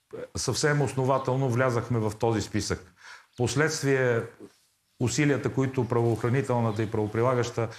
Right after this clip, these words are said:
система, а, постигнаха, а, ни извадиха от този негативен списък. Отново пак, а, влязахме през, а, първото десетилетие на две хилядната, на,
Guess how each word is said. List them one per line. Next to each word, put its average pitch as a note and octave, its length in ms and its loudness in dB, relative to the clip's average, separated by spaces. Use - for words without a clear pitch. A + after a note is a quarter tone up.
система, A2+ 760 0
а, G#2+ 500 -2
постигнаха, C3+ 880 0
а, A#2 360 0
ни C3 140 2
извадиха B2+ 540 2
от A#2 120 0
този A2 240 2
негативен G2+ 480 2
списък. C#3 560 -4
Отново C#3+ 580 2
пак, - 340 -2
а, A#2+ 100 4
влязахме A#2 540 0
през, G#2+ 420 -4
а, G#2 440 -2
първото B2 340 2
десетилетие A2 680 0
на G#2+ 260 0
две A2 180 2
хилядната, G2+ 560 -2
на, G#2+ 320 0